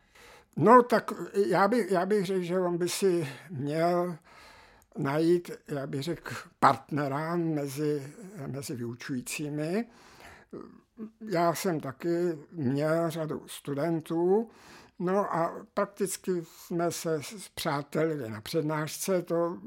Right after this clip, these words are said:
prostě zjistíte, jo? Když přednášíte, tak, eh, tam chodí, chodí studenti, že jo? Někomu ta vaše přednáška vyhovuje, někomu nevyhovuje, ale prakticky ty, co tam chodí,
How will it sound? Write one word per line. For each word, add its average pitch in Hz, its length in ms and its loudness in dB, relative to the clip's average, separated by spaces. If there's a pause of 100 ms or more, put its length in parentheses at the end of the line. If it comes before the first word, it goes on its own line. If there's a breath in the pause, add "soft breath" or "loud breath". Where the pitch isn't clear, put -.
(680)
prostě 196 300 2
zjistíte, 147 800 -2
jo? 160 180 -2
Když 165 220 -4
přednášíte, 170 840 -4
tak, - 340 -10
eh, 160 40 -6 (640)
tam 139 180 -2
chodí, 165 460 0 (520 loud breath)
chodí 160 280 -2
studenti, 151 760 -2
že 175 100 -4
jo? 180 120 4
Někomu 185 640 4
ta 160 140 -2
vaše 151 260 -4
přednáška 151 640 -6
vyhovuje, 160 400 0
někomu 143 340 -6
nevyhovuje, 175 520 -2
ale 185 160 2
prakticky 175 600 -4
ty, 185 120 -8
co - 140 -10
tam 127 160 -2
chodí, 175 400 -2